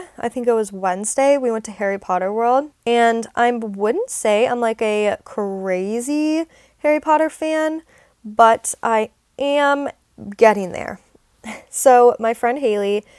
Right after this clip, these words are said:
is obsessed with Harry Potter. She's made me watch the movies, I think maybe, like, made me watch the movies, like, twice all the way through with her, which actually isn't that many. But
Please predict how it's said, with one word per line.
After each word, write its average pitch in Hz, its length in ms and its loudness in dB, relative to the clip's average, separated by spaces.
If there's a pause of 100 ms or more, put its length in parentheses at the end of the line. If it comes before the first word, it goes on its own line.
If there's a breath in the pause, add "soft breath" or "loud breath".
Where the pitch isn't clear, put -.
(260 soft breath)
is 214 280 -2
obsessed 202 380 -4
with 208 100 -8
Harry 202 160 -2
Potter. 196 480 0
She's 214 340 -6
made 196 200 -6
me 202 100 -6
watch 190 340 -4 (200)
the 185 340 2
movies, 202 480 -2
I - 80 -2
think 196 300 -10
maybe, 185 580 -6 (720 soft breath)
like, 185 400 -4 (180)
made 226 320 0
me 226 100 2
watch 208 220 2
the 220 80 -6
movies, 202 300 -4
like, 180 180 -4
twice 196 380 -2
all 208 120 -2
the 196 60 -4
way 190 120 -2
through 190 360 -2
with 262 200 -4
her, 302 280 -2 (220 soft breath)
which 233 180 -2
actually 214 280 -4
isn't 190 180 -8
that 175 120 -8
many. - 280 -12
But 208 240 0